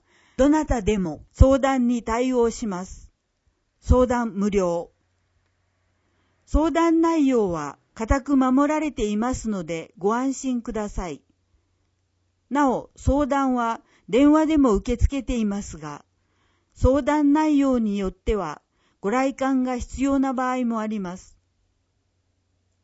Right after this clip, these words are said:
四月の行事予定。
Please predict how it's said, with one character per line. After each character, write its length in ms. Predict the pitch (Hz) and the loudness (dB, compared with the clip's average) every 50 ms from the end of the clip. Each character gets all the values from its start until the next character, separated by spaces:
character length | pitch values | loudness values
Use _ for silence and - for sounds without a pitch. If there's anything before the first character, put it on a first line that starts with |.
| _ _ _ _ _ _ _ _ _ | _ _ _ _ _ _ _ _ _
四 180 | - - 339 | -10 -10 -6
月 300 | 320 381 370 359 - 311 | -2 -2 -2 -2 -2 -2
の 220 | 277 247 226 202 196 | -2 0 0 -2 -4
行 260 | 196 208 240 285 320 | -2 -2 -2 -2 -2
事 220 | 269 277 302 294 | -4 -6 -6 -4
予 140 | 302 294 294 | -4 -4 -4
定。 420 | - - 233 196 175 151 120 - | -6 -6 -8 -8 -8 -8 -10 -14